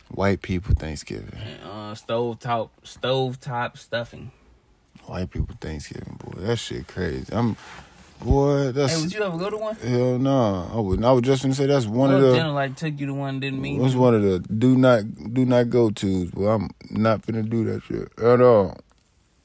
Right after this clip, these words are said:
Speaker 1: I ain't doing none of that shit. White, look, I have nothing against white people at all. I love all people, but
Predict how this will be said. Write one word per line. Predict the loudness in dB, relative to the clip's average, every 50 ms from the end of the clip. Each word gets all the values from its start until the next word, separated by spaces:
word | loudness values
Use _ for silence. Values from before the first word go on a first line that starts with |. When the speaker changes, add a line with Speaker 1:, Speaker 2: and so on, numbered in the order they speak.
| _ _ _ _ _ _ _ _ _ _ _ _ -20 -20 _ _ _ _ _ _ _ _ _ _ _ -20 -14 -8
Speaker 1:
I | -4 -2
ain't | -2 -2 -2
doing | -4 -4 -4
none | -4 -4 -4
of | -4
that | -4 -6
shit. | -6 -8 -8 -4 -2
White, | 0 2 2 0 -2 _ _ _ -20 -14 _ 2
look, | 4 4 4 4 0 -8 -6
I | -2 0 4
have | 4 4 4
nothing | 4 2 0 2
against | 0 0 0 0
white | 2 0 0 0
people | -2 -4 -2 0
at | 2
all. | 2 2 2 2 0 -4 -8 _ _ -20 -20 -18 -18 -18 -20 -20 -20 -20 -20 _ _ _ _ _ _ -20 -20 _ -6
I | 0
love | 2 2 2 2 2
all | 2 2 0
people, | 0 0 -2 0 -2 -4 -8 -8 -10 _ _ _ _ _ _ _ -4
but | -2 -2 -2 -2 -4